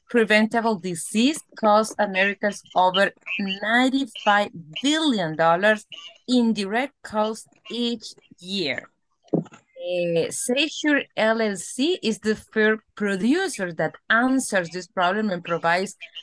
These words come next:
indisputable proof every time a person wash his or her hands. After washing occurs the unique, the, uh, D Y E in our soap remains on the hands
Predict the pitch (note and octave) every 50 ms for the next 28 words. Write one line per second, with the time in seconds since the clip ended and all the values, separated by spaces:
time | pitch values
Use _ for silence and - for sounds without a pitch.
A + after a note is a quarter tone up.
0 | - - - G3+ G#3 G3 F#3 F#3 F3+ - - - C4 C4 A#3+ G#3+ F#3+ D#3 E3+ E3+
1 | E3 D#3 - _ _ _ - - C4+ C#4 D4 D#4 E4 D#4+ C#4 - - - - F3+
2 | G3+ G3 F3 G#3+ G#3+ G#3 - - G#3+ G#3+ D#3+ F#3 E3 - - - - G#3+ A3+ A3
3 | - C4 B3 A#3 G3 D#3+ D#3 D3+ D3+ D#3+ F#3+ F#3+ - - _ _ _ - - -
4 | - - - E4 F4+ F#4+ F#4 - - - - D#3+ E3 - _ F3+ E3 F3 - _
5 | D#3 C3+ - - - - - _ _ _ _ _ _ - - - - G3 F#3 -
6 | - G3 F#3 F3+ A3 A#3 D4 F#4 G4 - - B3+ A#3 B3 B3 - - G3+ G#3 -
7 | - A#3 A3 B3 A#3+ - A#3+ G3+ F#3 F#3+ F3+ F3 F#3 G3+ G#3+ A3 - _ _ _
8 | - F#3 F3+ - - - - - - F3 E3 D#3 D3+ C3 - - _ _ _ _
9 | _ _ - - - - - E3 D#3 - G#3 G#3 G#3+ G#3 F#3 F#3 F3 F3 F#3 -
10 | - _ _ _ - - - - F3 E3+ F#3+ A#3 D4+ E4+ - - F#3+ F3+ E3+ -
11 | D3+ D3+ D3 D3+ D3+ C#3 - - - - F#3+ F3+ F#3 - G3 F#3 E3+ D#3 D3 C#3
12 | C#3+ E3 G3 A3 B3 A#3+ - - - - D#3+ F#3 C#3 C3+ C3+ - - - D#3+ D#3+
13 | E3 G3 B3 E4 F4+ -